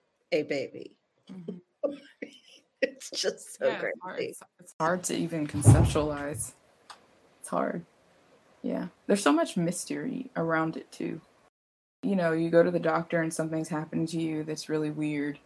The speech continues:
Speaker 2: I remember one morning I woke up and my gums were all swollen. Like, just puffy, just got, like, when I, while I was pregnant, and I went to the doctor. The doctor's like, "Mm, yeah, happens."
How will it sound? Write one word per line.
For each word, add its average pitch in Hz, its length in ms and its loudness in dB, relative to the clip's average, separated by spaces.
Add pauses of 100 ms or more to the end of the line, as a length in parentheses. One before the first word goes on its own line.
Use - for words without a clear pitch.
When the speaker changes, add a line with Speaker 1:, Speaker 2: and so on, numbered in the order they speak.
(560)
Speaker 2:
I - 20 -2
remember 160 220 2
one 151 260 2
morning 151 280 2
I 151 60 0
woke 151 280 -2
up 151 140 -2
and 156 100 -2
my 151 100 0
gums 147 440 -2
were 123 120 0
all 110 160 0
swollen. - 540 -6 (1800)
Like, 143 360 0
just - 340 -6
puffy, 135 480 -4
just - 360 -10
got, - 200 0
like, 151 240 -2 (140)
when - 180 2
I, - 80 0
while 165 300 4
I 135 40 2
was - 160 -2
pregnant, 196 460 -2 (420)
and 165 100 -2
I 160 40 -2
went 165 220 -4
to 156 100 -6
the 165 80 -4
doctor. 165 560 -4 (880)
The 90 80 0
doctor's 98 320 -2
like, 202 260 2 (300)
"Mm, 240 400 6 (960)
yeah, 226 300 0 (1400)
happens." 175 480 -6